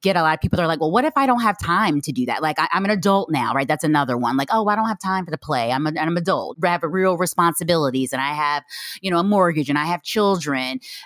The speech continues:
And, you know, there's all these things that, you know, that re-, and responsibilities that, of course, you know, people have,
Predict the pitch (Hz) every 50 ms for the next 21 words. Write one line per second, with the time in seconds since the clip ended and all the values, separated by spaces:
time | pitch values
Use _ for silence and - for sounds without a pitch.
0 | - - 180 170 165 160 156 160 160 156 - - - 190 160 151 160 165 151 -
1 | 165 170 170 175 170 160 143 - - 185 165 156 156 156 143 - 156 143 135 131
2 | - 175 165 147 139 135 127 156 151 - - 151 170 160 185 170 - 160 170 151
3 | 151 151 - - 156 156 - - - - 427 294 170 151 143 143 139 - 156 143
4 | 147 - - - 151 143 143 147 - - - - - 160 139 131 123 - - 156
5 | - 143 139 170 226 262 214 143